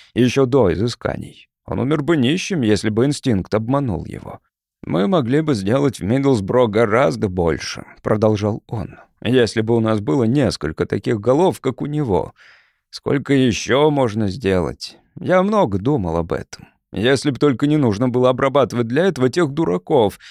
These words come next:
которые и в полдень не видят солнца. Требуется много энергии и терпения, чтобы сдвинуть их с места».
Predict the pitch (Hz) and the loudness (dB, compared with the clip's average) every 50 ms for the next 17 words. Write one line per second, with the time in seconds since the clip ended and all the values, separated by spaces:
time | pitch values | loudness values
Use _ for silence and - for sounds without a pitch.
0 | - - _ - - 139 - 151 151 156 160 160 135 - - 120 117 107 98 90 | -20 -20 _ -4 -4 -2 0 2 2 4 2 2 0 0 0 2 2 2 2 0
1 | 104 120 123 123 127 127 143 165 151 156 151 - - - 113 104 85 - - - | 0 0 2 2 2 2 0 0 -2 -4 -6 -8 -6 -4 -2 -2 -2 -2 -4 -10
2 | - - - - _ _ _ - - - 120 107 104 110 113 98 - 123 120 107 | -12 -14 -16 -20 _ _ _ -14 -10 -6 -4 -2 0 0 0 0 0 -2 0 0
3 | 101 113 127 139 135 104 101 98 98 101 113 135 143 131 107 104 107 104 98 123 | 2 2 2 2 2 2 0 0 2 2 2 2 2 0 0 0 -2 0 0 -2
4 | 120 104 - - 139 123 95 92 92 - - 113 104 110 104 95 - - 123 127 | -4 -4 -2 -2 0 0 0 0 -2 -2 -2 -4 -2 -2 -2 -2 -2 -4 -4 -4
5 | 123 117 - - - - - - - 98 90 80 - - - - - - - | -4 -4 -6 -8 -10 -10 -10 -8 -6 -4 -4 -4 -6 -8 -12 -16 -16 -20 -20